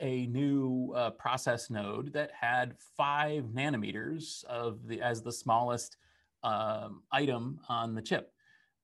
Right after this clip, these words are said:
Um, you'd call that five nanometer, wouldn't you? Well, that's pretty much what it looks like this is. But that being said,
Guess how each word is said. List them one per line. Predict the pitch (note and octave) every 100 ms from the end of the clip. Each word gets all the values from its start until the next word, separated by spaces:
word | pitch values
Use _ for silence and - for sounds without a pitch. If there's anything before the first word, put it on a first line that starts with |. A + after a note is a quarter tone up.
| -
Um, | A#2+ A2+ A2 A2+
you'd | D3 G3 -
call | G#3+ A3+
that | A3+ A3+
five | - E4+ A#2
nanometer, | A2 G2 G#2 G#2+
wouldn't | G2+ B2 D3 D3
you? | A#3+ D4+ _ -
Well, | D#3+ A#3+ A3+
that's | G3 A3
pretty | - C#4
much | B3+ B3+ E3+
what | F#3+
it | -
looks | E3+ B3 - - -
like | C3 C3+ F3 - _
this | D#3 C3 D#3+ D#3+ -
is. | A3 G3+ F#2 - - - - _ _ _ _ -
But | D#3
that | A3+ B3+
being | G#3+ F3+
said, | E3+ - - B3 F3+ G#2 G#2+ C#3+